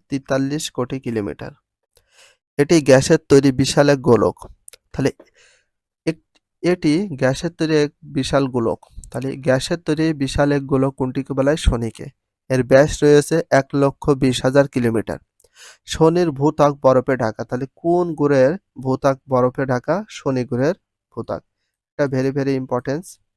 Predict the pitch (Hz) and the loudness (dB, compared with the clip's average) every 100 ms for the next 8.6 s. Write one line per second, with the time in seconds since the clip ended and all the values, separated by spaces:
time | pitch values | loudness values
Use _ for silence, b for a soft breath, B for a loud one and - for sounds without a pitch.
0 | _ _ _ _ _ _ _ _ _ _ | _ _ _ _ _ _ _ _ _ _
1 | _ _ _ - B B B _ 139 156 | _ _ _ -20 B B B _ -8 -8
2 | _ 180 190 170 156 143 151 139 151 - | _ -4 -4 -2 0 0 -2 -6 -8 -4
3 | 147 151 131 131 143 139 131 139 131 131 | -6 -4 -4 -4 -4 -4 -4 -4 -6 -6
4 | 135 - 110 107 - 131 127 135 _ _ | -10 -8 -8 -8 -12 -16 -18 -18 _ _
5 | _ _ _ _ b b - 160 - 123 | _ _ _ _ b b 2 2 6 8
6 | 151 156 156 156 151 - 151 - 139 131 | 8 6 6 6 6 2 -4 0 4 4
7 | 135 - 151 - 127 135 131 131 131 123 | 4 2 -2 0 -2 -2 -2 -2 0 0
8 | 123 131 131 123 120 - | -2 -4 -4 -2 -2 -2